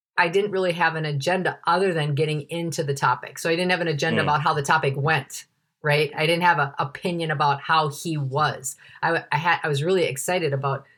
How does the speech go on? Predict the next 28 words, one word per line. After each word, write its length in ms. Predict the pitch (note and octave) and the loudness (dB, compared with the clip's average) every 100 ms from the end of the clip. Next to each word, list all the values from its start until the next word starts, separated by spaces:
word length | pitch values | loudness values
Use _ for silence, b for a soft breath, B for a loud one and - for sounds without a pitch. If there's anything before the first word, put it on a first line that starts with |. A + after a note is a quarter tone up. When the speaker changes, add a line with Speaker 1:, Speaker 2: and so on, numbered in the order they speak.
| _ | _
Speaker 1:
talking 540 | - - F#3 F#3 D#3+ - | -8 0 2 2 -4 -4
about 380 | C#3 C#3 C3 | -2 -2 -2
that 260 | - C#3+ C3+ | -2 -2 -4
subject. 800 | - - F3 E3 C3+ - C#3 - b b b | -8 -4 -2 -2 -4 -12 -16 -20 b b b
And 140 | E3+ | -6
so 120 | - F#3 | 0 0
I 200 | E3+ - | 0 0
asked 360 | D#3+ G3 G#3 G3 | 2 4 2 -4
a 40 | |
general 400 | - F3+ E3 C#3+ | -2 -2 0 -4
question, 680 | C#3 - - - B2+ A#2 C#3 _ _ _ _ _ - | -2 -4 -4 -4 -6 -8 -14 _ _ _ _ _ -4
and 340 | F#3 F3+ F3 - _ _ _ _ _ _ _ - | 0 0 -2 -8 _ _ _ _ _ _ _ -4
the 240 | F3+ G#3 | 0 0
energy 460 | F#3 G#3+ B3+ A3+ A#3+ | 0 0 0 -2 -2
that 120 | A3+ | 0
I 120 | F#3 | -2
asked 480 | - E3 F#3+ F#3+ - | -2 -2 -2 -4 -6
that 260 | D#3 C#3 - | -2 -2 -2
with, 320 | B2 A#2 C3+ - | -4 -4 -6 -10
he 240 | - G#3 | -6 -6
picked 320 | - G#3 G#3 | -4 -4 -2
up 180 | E3+ - | -4 -2
on 200 | D#3 C3+ | -2 -2
right 320 | C3+ D3+ F3+ | 0 2 2
away. 400 | G3 D3 D3+ A#3+ B B B _ - | 2 0 0 -2 B B B _ -6
And 120 | F3+ | -2
he 100 | F3+ | -2
said, 400 | - F3 E3 D#3+ | 0 0 0 -2